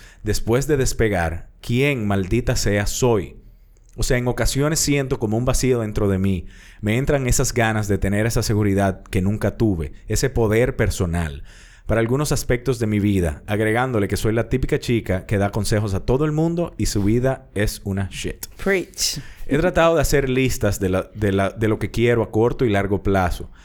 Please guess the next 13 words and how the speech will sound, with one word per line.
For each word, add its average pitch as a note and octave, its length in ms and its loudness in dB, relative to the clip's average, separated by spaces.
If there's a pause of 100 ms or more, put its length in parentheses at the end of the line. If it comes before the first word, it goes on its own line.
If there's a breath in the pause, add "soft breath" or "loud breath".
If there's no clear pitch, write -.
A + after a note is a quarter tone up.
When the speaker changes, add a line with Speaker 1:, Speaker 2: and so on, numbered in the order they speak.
(100)
Speaker 1:
Me A2 140 -2
controlo A#2+ 400 2
financieramente. G#2+ 1000 -2
Otras A#2 300 0
veces A#2+ 240 0
simplemente A2 500 0
estoy F#2+ 200 0
rota. B2 420 0 (480 soft breath)
He A#2+ 80 0
tenido D3 260 2
aventuras C3 400 0
con G#2+ 140 -2
chicos, - 540 -4